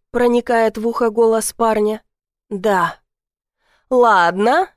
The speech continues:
я понял», бросает он и тут же исчезает из поля видимости вместе со своим дружком.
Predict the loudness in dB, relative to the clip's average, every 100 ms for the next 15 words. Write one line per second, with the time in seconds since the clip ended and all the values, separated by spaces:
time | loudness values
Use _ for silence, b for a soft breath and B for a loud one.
0 | _ -4 0 0 0 -2 0 0 0 -2
1 | -8 _ _ _ -6 -4 -2 -2 -2 -2
2 | -2 -2 -2 -6 -6 -6 -6 -6 -4 -2
3 | -2 -4 -6 -2 0 0 -2 -2 -2 -4
4 | -6 -6 -2 -2 -2 -4 -10 -8 -6 -4
5 | -2 -4 -4 -6 -8 -6 -8